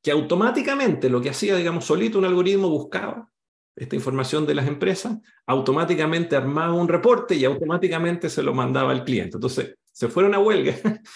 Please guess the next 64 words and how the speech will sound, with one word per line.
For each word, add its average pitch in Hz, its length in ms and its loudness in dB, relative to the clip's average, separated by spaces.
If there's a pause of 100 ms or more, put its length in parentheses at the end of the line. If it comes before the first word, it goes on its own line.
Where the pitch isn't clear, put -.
(200)
y 110 80 -2
la 113 80 4
empresa 143 280 0
dijo, 160 200 0
"A 165 60 4
ver, 165 100 -4
probemos 160 480 4
el 160 100 -2
bot 202 280 0
que 127 100 0
venía, 160 340 2
¿no 165 100 0
es?", 220 300 -4
y 110 80 -4
apretó 123 240 2
el 175 60 4
botón 190 300 4
y 170 40 2
empezó 156 280 0
a - 20 2
funcionar 190 440 0
el 262 80 2
bot. - 280 -2 (800)
Y 120 100 2
entonces 147 380 2
los 143 140 6
empleados 143 640 2
de, 131 220 2
de 120 120 -2
la 131 80 0
empresa 160 460 0
lo 123 140 2
demandaron 143 760 0
ante 120 180 -2
la 123 60 2
inspección 120 280 -2
del 143 100 0
trabajo 151 320 0
diciendo, 123 300 2
"Oiga, 247 320 2 (1000)
fíjese 131 280 -2
que 123 80 -2
no, 123 160 0
nos 113 180 0
reemplazaron, 117 720 -2
pero 120 180 -2
no 143 180 2
por - 200 -4
persona, 170 340 -4
sino 131 220 -4
que 123 100 -2
por 117 120 -2
un 135 100 -4
bot". - 200 -4
Y 98 40 -2
la 107 80 2
inspección 123 320 -2
del 127 100 -2
trabajo 123 400 -2
le 117 140 0
dio 123 160 2
la 127 100 0
razón. 127 480 -6
<laughs> - 300 -10